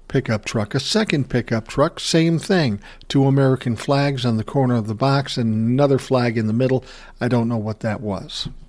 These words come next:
And he goes ripping by. I go, "Wow, that's weird." And then moments later, a third pickup truck with two American flags, big ones too. They're not tiny, they're big ones.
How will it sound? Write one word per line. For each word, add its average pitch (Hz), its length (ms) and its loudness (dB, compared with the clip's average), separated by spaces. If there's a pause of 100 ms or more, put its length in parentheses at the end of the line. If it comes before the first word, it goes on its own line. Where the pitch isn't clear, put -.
(240)
And 143 160 2
he 196 160 4
goes 113 360 0
ripping 101 360 -4
by. 92 240 -6 (760)
I 123 120 0
go, 107 100 0
"Wow, 117 220 0
that's 120 340 -4
weird." 123 400 -2 (720)
And 151 160 2
then 156 280 2 (360)
moments 202 500 4
later, 147 440 4 (180)
a 139 100 2
third 185 680 2
pickup 117 440 0
truck - 460 -4 (500)
with - 180 -4
two 147 260 6
American 131 500 2
flags, 104 420 -2
big 233 240 0
ones 117 280 2
too. 156 180 2
They're 156 140 0
not 240 240 -4
tiny, 170 320 0
they're 127 180 0
big 160 240 2
ones. 117 400 -6